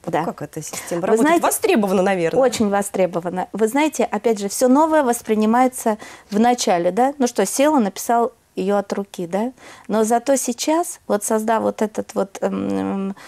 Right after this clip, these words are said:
Speaker 2: са-, не сайт, а вот такая услуга, да, у нас появилась в емяс, когда эти все справки выписываются электронно, когда можно электронно, заказав эту справку, да, справку о контактах, справку для получения са-, санкур лечения,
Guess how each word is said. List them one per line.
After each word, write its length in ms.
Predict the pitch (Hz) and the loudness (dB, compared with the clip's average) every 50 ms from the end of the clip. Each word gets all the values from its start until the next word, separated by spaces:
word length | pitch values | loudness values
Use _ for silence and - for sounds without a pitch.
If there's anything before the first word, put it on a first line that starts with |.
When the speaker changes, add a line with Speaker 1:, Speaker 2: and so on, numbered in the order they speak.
| - - _ | -20 -20 _
Speaker 2:
са-, 380 | - - - - 233 220 - - | -14 -8 -2 0 0 0 0 0
не 260 | 208 - 202 214 214 | -2 0 0 0 0
сайт, 400 | 214 - 254 254 269 269 262 - | 0 0 2 2 2 2 0 0
а 40 | 175 | -2
вот 100 | 185 190 | -2 -2
такая 300 | - 190 - - 196 202 | -4 -4 -2 0 0 0
услуга, 560 | 208 202 - - 226 226 247 247 208 202 185 | -2 -2 -2 0 2 2 2 2 2 2 0
да, 200 | 180 202 214 226 | 2 2 0 0
у 60 | 220 208 | 0 0
нас 180 | 190 185 185 | 0 -2 -4
появилась 520 | - - 190 196 190 202 196 180 185 - - | -2 0 0 0 2 2 2 0 0 -2 -4
в 20 | |
емяс, 340 | 196 185 190 190 190 190 - | -4 -2 0 0 -2 -2 -4
когда 280 | - - 190 196 196 | -8 -14 -6 -2 0
эти 200 | 190 185 185 - | 0 0 0 -4
все 180 | 190 - - 214 | -8 -4 -4 -6
справки 400 | 202 - - 202 202 190 - - | -6 -4 -4 -4 -4 -4 -6 -6
выписываются 600 | 185 190 190 - 196 190 - 196 185 185 - - 190 | -6 -6 -4 -4 -6 -6 -4 -4 -6 -4 -4 -4 -4
электронно, 600 | 185 190 190 - - 247 262 294 311 269 202 185 - - - - - _ - | -4 -4 -6 -4 0 0 2 2 2 0 -2 -2 -6 -14 -20 -20 -20 _ -6
когда 340 | - 196 202 214 214 233 233 | -4 -2 -2 0 2 2 2
можно 400 | 233 233 247 240 226 226 214 - - | 4 2 2 2 0 0 -2 -2 0
электронно, 760 | - 208 226 226 - - - 254 269 269 269 240 214 190 180 - - - - - - _ _ _ - | 0 0 0 0 0 0 0 2 4 4 4 4 2 2 0 -2 -8 -20 -20 -20 -20 _ _ _ -8
заказав 600 | 190 185 240 226 - 240 240 247 247 269 269 240 | -4 -2 -2 0 2 0 2 2 2 2 4 4
эту 220 | 226 220 226 - 220 | 2 0 0 -4 -6
справку, 540 | - - - 240 220 214 196 - - - | -6 -4 -2 0 0 0 -2 -2 -4 -4
да, 260 | 185 190 220 226 226 - | -2 0 0 0 0 -2
справку 460 | - - - - 233 240 247 240 - 214 | -4 -8 -6 -2 -2 -2 -2 -2 -2 -4
о 40 | 214 | -2
контактах, 760 | - 220 208 208 - - 180 175 - - - 180 - - - | -2 -2 -4 -2 -2 -4 -4 -4 -4 -6 -10 -10 -10 -10 -14
справку 480 | 214 - - - 214 220 226 233 - 233 | -14 -10 -4 -2 -2 -2 -2 0 -2 -2
для 180 | 196 214 220 214 | 0 0 0 0
получения 560 | 220 220 214 214 214 214 - 240 226 226 214 | 2 2 2 2 2 0 0 0 2 2 0
са-, 260 | 214 - - 202 - | -2 -2 -2 -2 -2
санкур 520 | 208 - - 208 214 214 - - 202 196 185 | -2 -2 -2 0 -2 -2 0 0 0 0 0
лечения, 540 | 185 180 180 180 - - 190 175 175 175 170 | 0 -2 -2 -4 -4 -4 -4 -4 -4 -8 -10